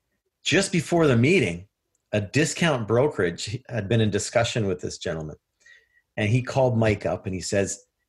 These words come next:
"If you're willing to discount your commission the same as this other company, I'll, I'll deal with you because you, you know, I really, we really like you. We think you're a neat guy. But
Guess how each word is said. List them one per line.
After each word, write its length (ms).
"If 140
you're 160
willing 300
to 80
discount 460
your 80
commission 420
the 80
same 260
as 100
this 120
other 220
company, 560
I'll, 340
I'll 180
deal 260
with 180
you 400
because 640
you, 420
you 140
know, 100
I 120
really, 260
we 140
really 260
like 300
you. 100
We 80
think 240
you're 120
a 20
neat 200
guy. 260
But 180